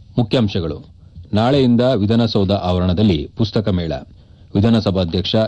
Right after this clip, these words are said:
ಯು ಟಿ ಖಾದರ್ ಸಿದ್ಧತಾ ಕಾರ್ಯ ಪರಿಶೀಲನೆ. ಈ ಬಾರಿ ಅದ್ದೂರಿ ಹಂಪಿ ಉತ್ಸವ ಆಚರಿಸಲು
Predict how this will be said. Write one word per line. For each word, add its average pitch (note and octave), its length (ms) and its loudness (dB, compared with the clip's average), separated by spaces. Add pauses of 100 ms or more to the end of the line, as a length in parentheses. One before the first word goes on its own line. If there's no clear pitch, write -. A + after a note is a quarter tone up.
(100)
ಯು G#2 120 2
ಟಿ G2 140 -2
ಖಾದರ್ F2+ 380 -2 (340)
ಸಿದ್ಧತಾ B2+ 340 2
ಕಾರ್ಯ F#2 280 -2
ಪರಿಶೀಲನೆ. E2+ 560 -2 (760)
ಈ D3 100 6
ಬಾರಿ C3+ 340 2
ಅದ್ದೂರಿ B2+ 500 2
ಹಂಪಿ G2+ 180 2
ಉತ್ಸವ G#2+ 560 0
ಆಚರಿಸಲು G2 480 0